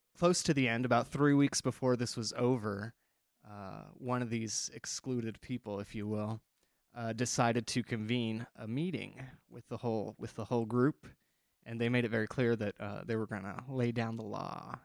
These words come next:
and, uh, you know, really ha-, have a heart-to-heart with us. Um, so, you know, what can you say? We all agreed, and,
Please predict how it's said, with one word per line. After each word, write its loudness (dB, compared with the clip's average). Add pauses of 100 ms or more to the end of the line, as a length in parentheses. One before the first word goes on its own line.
and, -18
uh, -20
you -14
know, -16
really -14 (340)
ha-, -16 (160)
have -4
a -6
heart-to-heart 0
with -12
us. -10 (1080)
Um, -4 (1160)
so, -2
you -4
know, -2
what -2
can -8
you -6
say? -6 (120)
We 0
all 2
agreed, 0
and, -6